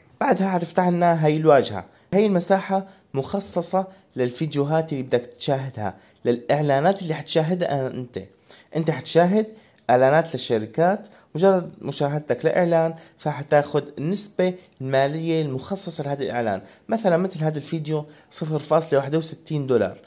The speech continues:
الفيديو اللي تحته صفر فاصلة اثنين وثلاثين دولار، الفيديو الثالث صفر فاصلة سبعة وأربعين دولار،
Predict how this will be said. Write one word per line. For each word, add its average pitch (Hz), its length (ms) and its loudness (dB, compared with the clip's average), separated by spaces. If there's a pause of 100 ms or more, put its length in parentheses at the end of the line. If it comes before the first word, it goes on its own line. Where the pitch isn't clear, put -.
(500)
الفيديو 196 320 -2
اللي 190 100 0
تحته 196 200 -4
صفر 156 220 -8
فاصلة 160 280 -2
اثنين 160 180 -2
وثلاثين 165 340 -2
دولار، 127 300 2 (360)
الفيديو 131 280 0
الثالث 190 520 4 (200)
صفر 202 220 -2
فاصلة 196 280 0
سبعة 180 200 4
وأربعين 170 260 2
دولار، 117 280 4